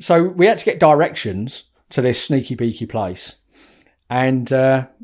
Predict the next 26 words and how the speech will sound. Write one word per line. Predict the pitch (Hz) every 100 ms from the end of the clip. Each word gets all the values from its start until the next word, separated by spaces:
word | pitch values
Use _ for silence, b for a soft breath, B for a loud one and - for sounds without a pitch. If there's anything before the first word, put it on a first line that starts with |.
| _ _ _ _ _
also, | 208 185 - 107
we | 110 143
couldn't | 220 147
do | 117
it | 110
with | -
two | 113
motorbikes. | 104 104 98 85 87 -
We |
had | 110
to | -
get | 104
more | 98
people | 90 98 92 92
involved. | 87 85 -
So | -
we | 165
got | 208 143
more | 117
motorbikes, | 104 104 78 95 98 -
and | 101 b b b b _
we, | 131 123
we're | 139 120
driving | 165 151 127
this | 110 -
thing, | 101 92 90